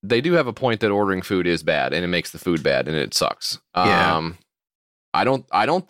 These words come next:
Speaker 1: I don't necessarily think it's evil, but you're not doing yourself any favors by
Speaker 2: It's
Speaker 1: getting your burger
Speaker 2: it's
Speaker 1: delivered.
Speaker 2: bad, man, you know? Uh, I mean, we've been pr-, doing very well on not ordering anything. We haven't
Speaker 1: Yeah.
Speaker 2: ordered anything since that fucking pizza and stuff.
Speaker 1: Yeah.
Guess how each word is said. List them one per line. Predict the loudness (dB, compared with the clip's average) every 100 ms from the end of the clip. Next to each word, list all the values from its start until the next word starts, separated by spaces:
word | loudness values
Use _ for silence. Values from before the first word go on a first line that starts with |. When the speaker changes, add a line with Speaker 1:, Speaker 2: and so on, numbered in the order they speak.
| 0
Speaker 1:
I | 2
don't | 2 2
necessarily | 0 2 2
think | 2
it's | 0 0
evil, | 0 2 2
but | 2
you're | 2
not | 2 2
doing | 0
yourself | 0 2 0 0
any | -4
favors | 0 0 2 0
by | 2 2
Speaker 2:
It's | 2
Speaker 1:
getting | 2 2 2
your | 0
burger | 2 2 2 0
Speaker 2:
it's | 2
Speaker 1:
delivered. | 2 2
Speaker 2:
bad, | 2 2 0
man, | 0 0 0
you | 0
know? | 0 -2 -4 -8 -4
Uh, | 2 2 2 -2 -18 _ -10
I | 0
mean, | 2 2
we've | 2
been | -4 -4 -6
pr-, | -6
doing | -2 -2 0 -4 -8 _ _ _ _ _ _ _ _
very | -2 0 0 -2
well | -4 -4 -6 -10 -14 -14
on | -8 -2
not | 0 -2 -6 -2
ordering | 0 2 0 0
anything. | -4 -6 -8 -10 _ -4
We | 0
haven't | 2
Speaker 1:
Yeah. | 2 2
Speaker 2:
ordered | 2 0
anything | 0 -4 -8
since | -6 -10 -6
that | -6
fucking | -6 -10 -10 -10
pizza | -10 -8 -8
and | -8 -10
stuff. | -14 -2
Speaker 1:
Yeah. | 0 0